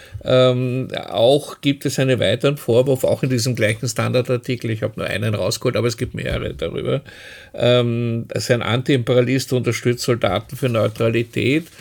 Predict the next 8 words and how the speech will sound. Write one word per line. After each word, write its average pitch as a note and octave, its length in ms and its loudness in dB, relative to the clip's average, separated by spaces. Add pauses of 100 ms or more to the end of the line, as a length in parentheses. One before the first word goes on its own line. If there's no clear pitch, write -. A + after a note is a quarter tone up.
(340)
und B2 240 -2
da A#2+ 140 4
drinnen B2+ 340 2
kommt A#2+ 280 -2
vor, A2+ 340 2
dass B2 260 0
dieser B2 600 0 (240)
militärsichtlich, A#2+ 1040 -2